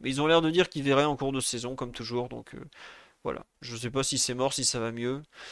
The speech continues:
Mais en tout cas, il va falloir attendre. Euh, est-ce que vous pensez que le meilleur poste de Ugarte pourrait être relayeur, sur un modèle à la Matuidi ?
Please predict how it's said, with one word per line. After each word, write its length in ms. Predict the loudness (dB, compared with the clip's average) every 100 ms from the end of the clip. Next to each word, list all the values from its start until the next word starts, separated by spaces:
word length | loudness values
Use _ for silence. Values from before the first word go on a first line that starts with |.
| -16 -20 -20 -20 -20 _
Mais 300 | 8 10 10
en 120 | 6 -2
tout 160 | 0
cas, 280 | 8 8 8 2
il 120 | 0
va 80 | 0
falloir 280 | 4 6 6
attendre. 380 | 2 -8 -16 _ _ _ _ _ _ _ _ _ _ _ 4
Euh, 1500 | 6 6 6 4 2 2 0 0 0 0 0 -2 -6 -8 -10 0
est-ce 160 | 0
que 100 | 2
vous 80 | -2
pensez 380 | 0 -2 -2 -2
que 100 | -4
le 60 | 0
meilleur 260 | 4 4
poste 240 | 4 0 0
de 60 |
Ugarte 420 | 2 2 2 0
pourrait 240 | -2 4 4
être 160 | 4
relayeur, 600 | 4 4 4 2 2 -4 _ -14
sur 260 | -8 -4
un 60 | 0
modèle 320 | 2 4 4
à 60 | 6
la 120 | 4
Matuidi ? 760 | 4 0 -4 -6 -8 -8 -12